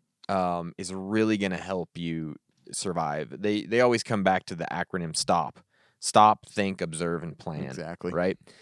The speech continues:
Speaker 1: So just taking a second, observe, you know,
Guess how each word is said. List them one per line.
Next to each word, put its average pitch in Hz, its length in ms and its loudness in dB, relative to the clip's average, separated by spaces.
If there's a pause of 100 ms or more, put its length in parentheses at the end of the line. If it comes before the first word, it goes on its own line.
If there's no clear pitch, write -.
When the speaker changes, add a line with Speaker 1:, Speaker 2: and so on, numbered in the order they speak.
(140)
Speaker 1:
So 92 320 4
just 117 380 2
taking 117 320 2
a 117 60 4
second, 98 540 2 (440)
observe, 110 720 4 (840)
you 98 100 0
know, 85 240 -2